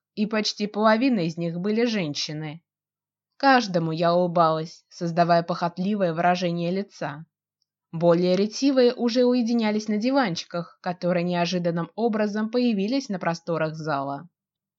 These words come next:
Со всех сторон слышался смех, и уже были слышны стоны.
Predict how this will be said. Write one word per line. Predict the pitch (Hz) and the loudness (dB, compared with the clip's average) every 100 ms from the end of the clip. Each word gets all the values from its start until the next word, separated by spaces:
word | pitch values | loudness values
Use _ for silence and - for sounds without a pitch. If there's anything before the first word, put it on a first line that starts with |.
| _ _ - | _ _ -6
Со | 220 226 | -2 0
всех | 226 302 | 0 -2
сторон | - 262 269 269 | 0 2 2 2
слышался | 247 240 240 220 214 | 0 -2 -2 -4 -4
смех, | 190 196 202 233 - - | -6 -4 -2 -4 -8 -8
и | 180 | -2
уже | 175 170 175 | -2 0 0
были | 170 170 | 0 -2
слышны | 165 185 180 - 185 | -4 -4 -4 -4 -6
стоны. | 175 - 180 151 143 147 | -6 -4 -4 -4 -8 -10